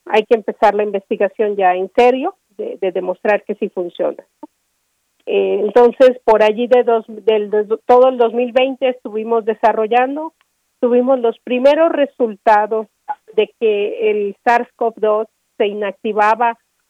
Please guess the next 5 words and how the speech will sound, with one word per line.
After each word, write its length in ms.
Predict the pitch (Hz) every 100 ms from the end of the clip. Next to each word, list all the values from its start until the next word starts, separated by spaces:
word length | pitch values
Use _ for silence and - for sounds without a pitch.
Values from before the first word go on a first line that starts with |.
| _ -
por 140 | 208
allí 340 | 202 208 220
de 840 | 214 214 202 196 190 190 190 180 175
octubre, 680 | - 202 _ 254 262 254 226
noviembre, 640 | 196 185 196 196 226 339